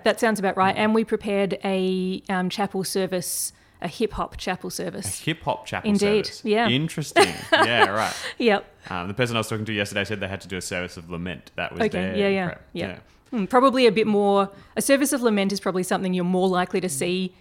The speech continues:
Speaker 1: in a church and possibly more useful on a Sunday morning than a hip hop service, at least in
Speaker 2: Yeah,
Speaker 1: my
Speaker 2: that,
Speaker 1: context.
Speaker 2: that's
Speaker 1: North Balwyn's
Speaker 2: quite an
Speaker 1: not really
Speaker 2: unusual
Speaker 1: hip hop.
Speaker 2: one. Yeah, yeah,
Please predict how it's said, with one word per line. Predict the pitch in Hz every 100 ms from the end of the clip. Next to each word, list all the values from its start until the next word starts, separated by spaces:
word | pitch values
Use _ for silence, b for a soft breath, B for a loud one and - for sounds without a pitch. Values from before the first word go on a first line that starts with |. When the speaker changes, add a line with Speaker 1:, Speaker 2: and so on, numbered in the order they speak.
| b b
Speaker 1:
in | 202
a | 190
church | 196 208 202
and | 185
possibly | 185 180 185
more | 175
useful | 180 226 240 214 233
on | 202 196
a |
Sunday | 202 185 190
morning | 185 185 185
than | 180
a |
hip | 196 196
hop | 214 -
service, | 190 175 180
at | 202
least | 190 -
in | 180
Speaker 2:
Yeah, |
Speaker 1:
my | 190 180
Speaker 2:
that, |
Speaker 1:
context. | 202 185 190 -
Speaker 2:
that's | 123
Speaker 1:
North | 208 202
Balwyn's | 214 190 123
Speaker 2:
quite |
an | 131
Speaker 1:
not | 113
really | 104 120
Speaker 2:
unusual | 123 110
Speaker 1:
hip | 98 98
hop. | 98 104
Speaker 2:
one. | - 131
Yeah, | 131 123
yeah, | 123